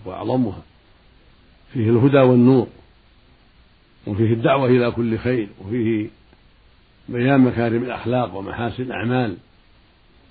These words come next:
وفيه بيان ما أوجب الله، وبيان ما أعد الله لأهله من الخير،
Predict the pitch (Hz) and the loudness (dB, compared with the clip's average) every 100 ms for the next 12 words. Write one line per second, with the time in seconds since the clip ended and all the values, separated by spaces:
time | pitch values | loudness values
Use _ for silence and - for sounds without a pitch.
0 | _ _ _ - 107 120 113 123 135 127 | _ _ _ -8 0 2 4 2 4 4
1 | 131 135 110 113 117 123 127 95 - _ | 2 -2 -2 -2 -2 0 0 -2 -14 _
2 | _ _ _ _ _ _ _ _ 110 113 | _ _ _ _ _ _ _ _ -8 -2
3 | 120 127 127 - _ _ _ _ _ _ | 2 2 0 -4 _ _ _ _ _ _
4 | _ _ _ - 110 117 127 113 127 123 | _ _ _ -8 -4 -2 -2 -2 0 0
5 | 107 110 147 117 107 113 107 95 127 107 | 0 -2 -2 -2 -2 -2 -4 -4 -4 -4